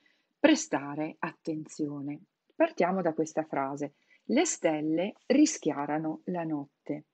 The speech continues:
E facciamo la nostra analisi. Individuiamo immediatamente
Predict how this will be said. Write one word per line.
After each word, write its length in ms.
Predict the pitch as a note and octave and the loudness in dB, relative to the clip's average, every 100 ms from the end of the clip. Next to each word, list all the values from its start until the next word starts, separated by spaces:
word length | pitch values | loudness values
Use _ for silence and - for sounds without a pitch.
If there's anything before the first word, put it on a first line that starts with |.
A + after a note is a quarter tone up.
| _ _ _ _ _ - | _ _ _ _ _ -6
E 60 | G#3 | -4
facciamo 480 | C#4+ D4+ C#3 D3 | -2 0 0 0
la 100 | E3+ | -2
nostra 460 | E3+ C#3+ C#3+ D#3 D3+ | -4 -6 -8 -8 -6
analisi. 720 | E3 D3+ C#3+ D3+ D3 - D#3 - _ _ _ _ _ _ _ | -6 -6 -8 -14 -12 -6 -6 -6 _ _ _ _ _ _ _
Individuiamo 1040 | A#3 B3+ B3 G3 F3+ F3+ E3+ D#3+ D#3 E3 - | 4 8 8 6 4 2 2 0 -4 -6 -2
immediatamente 1500 | G3 G3 G3 E3+ E3+ D#3+ E3+ E3 E3+ D#3 D3 C#3 - D3+ | 2 2 2 0 0 0 -4 -4 -4 -6 -8 -10 -12 -12